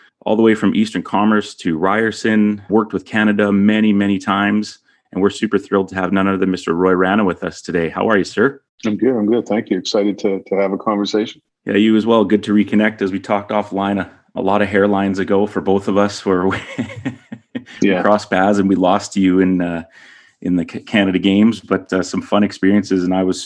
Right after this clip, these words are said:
Speaker 1: super young coach at that time. So I was just sitting back, soaking all that in, watching some really high level guys play hoops. And, um, it's fun to just connect again and, and, uh,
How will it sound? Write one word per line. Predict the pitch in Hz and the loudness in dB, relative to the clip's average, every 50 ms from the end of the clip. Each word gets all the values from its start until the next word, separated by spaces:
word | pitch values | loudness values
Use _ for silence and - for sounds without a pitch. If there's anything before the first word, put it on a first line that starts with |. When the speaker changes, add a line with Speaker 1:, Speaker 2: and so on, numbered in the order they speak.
| - - - | -14 -16 -16
Speaker 1:
super | - - 120 117 - 98 | -2 0 0 2 4 4
young | 95 95 92 98 95 | 4 4 4 2 2
coach | - 95 98 95 | 4 2 2 2
at | 95 87 | 0 -2
that | 87 87 - | -2 -4 -4
time. | - 90 90 95 98 | -4 -4 -2 -2 -2
So | 95 - 85 87 | -2 -2 -2 0
I | 87 87 | 0 0
was | 90 92 85 | -2 -2 -4
just | - 90 - - - | -6 -8 -10 -8 -8
sitting | 107 - - 85 | -6 -6 -4 -4
back, | 90 87 90 - | -4 -6 -6 -6
soaking | - - 92 90 - - 95 | -4 -2 -2 -2 -2 -2 -2
all | 90 87 87 | 0 0 0
that | 85 85 87 | 0 -2 0
in, | 90 90 90 | 0 0 0
watching | 90 85 90 - - 87 85 82 78 - - - - _ _ _ _ - | 0 -2 -4 -4 -4 -4 -4 -4 -4 -8 -12 -20 -20 _ _ _ _ -4
some | - 95 95 | 0 2 4
really | 98 98 95 | 4 4 4
high | 87 95 90 | 2 2 0
level | 95 95 92 87 90 | 0 0 0 0 0
guys | 87 87 87 87 85 | 0 0 0 -2 -2
play | - - 95 92 87 | -2 2 2 2 4
hoops. | 90 90 101 107 107 - - 90 | 4 2 2 2 0 -4 -4 -2
And, | 87 85 80 85 | -2 0 0 0
um, | 85 85 85 82 80 78 - _ _ _ _ _ _ - | -2 -2 -2 -2 -4 -6 -8 _ _ _ _ _ _ -6
it's | 98 - - | -4 -4 -2
fun | - 107 104 104 | 2 2 4 4
to | 101 104 | 2 0
just | 92 98 98 - - | -2 -2 -2 0 0
connect | 101 101 98 98 - | 0 0 0 0 -2
again | 87 80 90 90 98 107 104 | -4 -2 0 2 2 4 4
and, | 98 90 - | 2 2 0
and, | 92 95 95 90 82 90 | 0 0 0 0 0 0
uh, | 87 87 90 90 90 92 | 0 2 2 2 0 -2